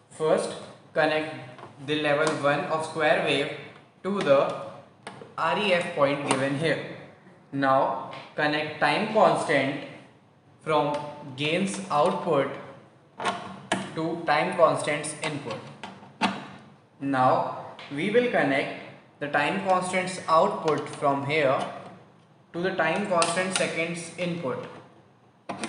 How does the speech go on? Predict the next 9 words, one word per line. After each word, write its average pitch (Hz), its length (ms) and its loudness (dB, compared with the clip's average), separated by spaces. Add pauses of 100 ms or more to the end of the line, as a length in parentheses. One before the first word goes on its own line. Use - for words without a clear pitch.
(1040)
Now 135 560 0 (640)
we 165 140 0
will 240 220 6
connect 156 420 0
the 165 100 0
C 160 240 -2
R 160 160 8
O 220 160 2
pins. 147 460 -2